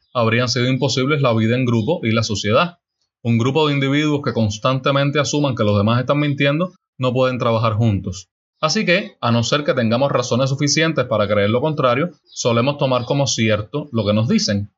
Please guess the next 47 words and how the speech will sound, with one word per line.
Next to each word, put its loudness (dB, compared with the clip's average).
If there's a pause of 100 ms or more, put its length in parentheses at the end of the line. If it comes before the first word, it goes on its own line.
(140)
Pero, 0
eso -2
sí, 0 (240)
hacemos 0
a 0
los 0
demás 2
responsables -2
por -2
la 2
verdad 0
de 0
lo -4
que -2
están 0
diciendo. 0 (160)
Por 0
eso, 0
cuando 0
se 0
demuestra 0
que 0
lo 0
que 0
fulano 0
dijo 0
es -4
falso, -2
y -4
peor, 2
si -6
se 0
demuestra 0
que 0
fulano 0
lo 0
sabía, 0 (180)
fulano 0
queda 2
como 0
un 2
mentiroso. -2 (240)
Mentir 0
es 0
un 2
estigma 0
social -2